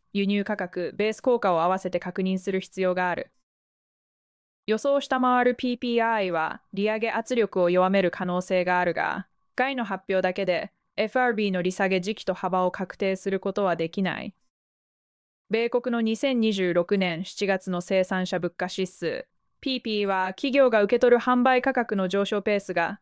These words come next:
前月より鈍化したことを示した。ヘッドラインとコア指標がともに急激な再加速を示さなかった点は前向きだが、これを直ちに消費者物価の下落やエフアールビーの利下げに結びつけるべきではない。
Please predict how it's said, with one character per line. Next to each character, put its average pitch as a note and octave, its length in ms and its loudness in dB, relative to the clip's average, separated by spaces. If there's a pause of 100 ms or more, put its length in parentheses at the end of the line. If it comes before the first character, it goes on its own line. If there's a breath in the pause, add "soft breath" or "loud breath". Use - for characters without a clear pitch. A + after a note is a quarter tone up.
(100)
前 A#3+ 140 0
月 A#3 240 0
よ F#3+ 80 4
り F#3 160 2
鈍 G3 180 2
化 G3+ 140 0
し - 80 -10
た G#3 100 0
こ G3+ 140 -2
と G3+ 120 2
を F3+ 60 2
示 F3 320 -8
し - 40 -12
た。 - 240 -8 (240)
ヘ A#3 120 -2
ッ A3+ 80 -4
ド C4+ 120 6
ラ C#4+ 120 2
イ C#4+ 100 0
ン C4 40 -2
と G#3+ 140 0
コ A3+ 160 2
ア A3+ 60 2
指 B3 160 -4
標 A3+ 200 4
が F#3 140 0
と G3 100 -2
も F#3+ 120 0
に F#3+ 180 0
急 A#3+ 320 -2
激 B3 200 0
な B3 120 -2
再 A#3+ 180 0
加 B3+ 100 0
速 G#3 240 -2
を F#3 100 2
示 G3 220 -2
さ A3 120 -2
な G3 80 -2
か F#3 100 -2
っ F3+ 80 -6
た F3+ 100 -4
点 F#3 200 -4
は F3+ 100 0
前 F#3 180 0
向 F#3+ 120 0
き F#3+ 100 -6
だ F#3 160 2
が、 F3 300 -2 (1200)
こ C4 140 0
れ C#4 80 6
を C#4+ 60 2
直 D4+ 280 0
ち B3+ 160 -6
に F#3+ 200 0
消 G#3+ 200 0
費 G3+ 100 -4
者 A3 140 0
物 G3+ 180 0
価 G3+ 140 -2
の F#3+ 100 0
下 F#3+ 120 0
落 F#3+ 260 0
や F#3+ 380 0
エ G3+ 100 0
フ C4 240 2
ア C4 80 4
ー C4 60 2
ル B3+ 120 2
ビ A3 200 -2
ー - 20 -2
の F#3 140 0
利 F#3 100 0
下 G3+ 160 0
げ G#3 140 2
に G3+ 80 0
結 G3+ 260 -2
び A3 100 -4
つ - 100 -16
け B3+ 120 2
る A#3 80 4
べ F#3+ 140 0
き F#3+ 80 -6
で E3+ 100 2
は D#3 140 -2
な E3+ 160 -2
い。 - 180 -10